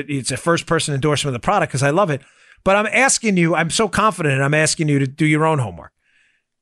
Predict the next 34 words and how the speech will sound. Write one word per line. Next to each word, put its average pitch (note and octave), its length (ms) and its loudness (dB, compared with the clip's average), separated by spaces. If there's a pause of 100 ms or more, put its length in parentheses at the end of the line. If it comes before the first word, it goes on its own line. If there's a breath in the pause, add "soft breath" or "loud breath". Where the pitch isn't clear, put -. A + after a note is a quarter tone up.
(220)
Pick - 180 0
up C#4+ 80 0
a C4 60 2
bottle, F#3 320 2
go E3 100 0
to D3+ 80 -2
brickhousenutrition E3+ 800 -2
dot C#3 180 0
com C3+ 180 -2
slash C3+ 320 0
Dan. A#2 200 -6
Pick F#3 180 -2
up G3+ 100 -2
a F#3 60 -2
bottle D3+ 280 0
of B2+ 60 -4
Foundation. G#2 600 -6 (420)
Give C4+ 160 0
it D#4+ 60 2
about B3 280 0
seven G#3+ 360 0
days D#3+ 320 0
to B2+ 120 -6
work. F2+ 300 -10
It C#3 120 -6
takes F#3 200 2
a F#3 60 0
little F3+ 140 2
bit D#3 160 0
to C#3 80 -4
load C3+ 260 2
in C3 60 -4
your B2+ 100 -4
system. - 420 -6